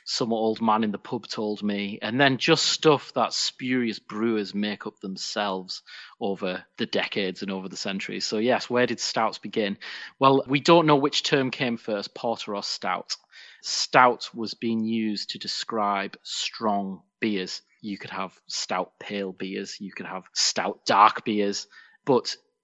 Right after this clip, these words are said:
in terms of describing a dark beer, the term porter came first, and the city which is most famous for this is the city of London. I went there once, actually.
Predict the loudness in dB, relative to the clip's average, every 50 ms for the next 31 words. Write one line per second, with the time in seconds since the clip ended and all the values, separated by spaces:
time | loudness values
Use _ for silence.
0 | _ _ _ -2 0 0 0 0 4 6 6 6 6 4 0 -2 -2 -2 0 0
1 | -2 0 4 6 8 8 8 8 4 4 2 0 0 0 -2 -2 -4 -6 -8 -4
2 | 0 2 4 4 4 2 -2 -8 -6 -4 -2 -2 0 -2 -4 -6 -8 -12 -20 _
3 | _ _ _ _ -20 -14 -10 -8 -6 -6 -6 -6 -6 -6 -6 -6 -6 -8 -10 -8
4 | -8 -10 -12 _ _ -12 -8 -6 -6 -6 -6 -6 -6 -4 -2 -2 -4 -4 -6 -10
5 | -14 -18 -20 -20 -18 -18 -18 -20 -20 _ _ -4 -2 0 0 0 0 0 -2 -2
6 | -4 -6 -14 _ -20 -20 -20 -20 _ _ -10 -6 -4 0 0 0 0 0 -2 -2
7 | 0 -2 -2 -2 -4 -2 0 2 2 2 2 0 -2 -6 -2 0 2 2 2 2
8 | 0 -2 -2 -4 -4 -4 -6 -8 -14 _ _ _ -20 -20 -20 -20 -12 -4 0 2
9 | 2 2 2 0 -2 -2 -2 -6 -8 -8 -10 -14 -16 -14 -14 -12 -10 -6 -4 -2
10 | -2 -2 -2 -2 -2 -2 -2 0 2 2 2 2 0 0 -2 -4 -6 _ _ -20
11 | -20 -20 -20 -20 -18 _ -2 2 6 8 8 8 6 2 -2 -2 -2 -4 -4 -6
12 | -4 -4 -4 -4 -4 -6 -6 -4 -6 -8 -8